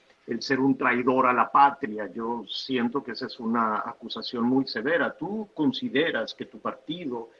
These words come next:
o que la oposición, eh, son traidores a, a la patria? Eso por un lado, y, y, y de una vez ponemos, eh,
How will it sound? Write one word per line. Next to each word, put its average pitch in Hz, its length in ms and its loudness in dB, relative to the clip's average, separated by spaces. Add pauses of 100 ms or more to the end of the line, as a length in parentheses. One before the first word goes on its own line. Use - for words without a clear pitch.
(240)
o 113 120 -14
que 120 100 0
la 113 80 2
oposición, 113 960 2 (600)
eh, 117 420 -2 (1000)
son 196 560 0 (120)
traidores 135 840 2
a, 139 200 2
a 135 120 -4
la 127 200 0
patria? 233 360 0
Eso 208 220 0
por 151 120 2
un 143 160 6
lado, 123 280 4
y, 135 80 6
y, 151 440 0
y - 40 2
de 190 100 0
una 202 200 2
vez 135 180 0
ponemos, 127 580 2
eh, 123 200 0